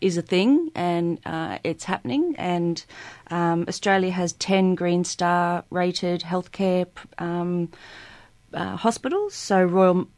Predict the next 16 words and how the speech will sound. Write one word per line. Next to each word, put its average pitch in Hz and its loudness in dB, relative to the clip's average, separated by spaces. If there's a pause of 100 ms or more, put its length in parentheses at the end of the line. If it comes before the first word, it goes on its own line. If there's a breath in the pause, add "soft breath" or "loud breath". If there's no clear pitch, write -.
(120)
Adelaide 185 0
Hospital, 190 0
Flinders 185 0
Medical 180 0
Centre 190 0
in 190 2
South 180 -4
Australia, 185 0 (460 loud breath)
the 180 -2
Olivia 190 4
Newton-John 180 2
Cancer 190 -2
Wellness 190 2
Centre 202 -2
in 208 2
Victoria. 196 -2